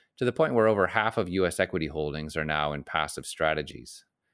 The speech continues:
Now, this has been a boon for investors who've gained access to low-cost market exposure, as well as the providers.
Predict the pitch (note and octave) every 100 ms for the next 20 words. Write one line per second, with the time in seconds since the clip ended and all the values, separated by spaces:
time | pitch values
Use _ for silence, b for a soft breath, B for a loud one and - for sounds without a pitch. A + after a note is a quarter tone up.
0 | _ B2 C3 A#2 A2 F#2 D#2 F#2 F#2 F2
1 | - D2 C#2+ A2 - F2+ E2+ - D#2 E2
2 | D#2 D2+ D#2+ - - D#2+ - E2 D#2 E2
3 | - D#2+ D2 - - F2+ G#2+ - D#2 -
4 | - C#2+ C#2+ D2 D2 - - F#2+ - A2+
5 | F#2+ - C#2+ D#2 C2+ - - -